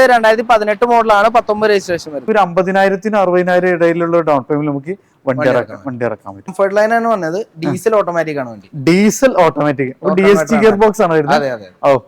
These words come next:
Speaker 2: അപ്പൊ അത്യാവശ്യം നല്ല അടിപൊളി പെർഫോമൻസ്, ലാഗിങ് കാര്യങ്ങളൊന്നും ഉണ്ടാവില്ല. നല്ല ഫാൻസി നമ്പർ, കോഴിക്കോട് രജിസ്ട്രേഷൻ ആണ് വരുന്നത്.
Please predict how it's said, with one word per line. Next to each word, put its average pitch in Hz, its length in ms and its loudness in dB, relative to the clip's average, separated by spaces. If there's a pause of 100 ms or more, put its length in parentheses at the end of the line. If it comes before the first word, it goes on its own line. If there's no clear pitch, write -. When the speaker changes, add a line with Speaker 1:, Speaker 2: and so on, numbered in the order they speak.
Speaker 2:
അപ്പൊ 127 160 -4
അത്യാവശ്യം 165 320 -2
നല്ല 175 220 0
അടിപൊളി 170 420 0
പെർഫോമൻസ്, 160 640 -2 (420)
ലാഗിങ് 147 500 2
കാര്യങ്ങളൊന്നും 165 520 0
ഉണ്ടാവില്ല. 151 440 0 (340)
നല്ല 139 180 0
ഫാൻസി 175 380 -2
നമ്പർ, 156 380 -2
കോഴിക്കോട് 151 520 -2
രജിസ്ട്രേഷൻ 160 540 -4
ആണ് 156 140 -2
വരുന്നത്. 143 460 -4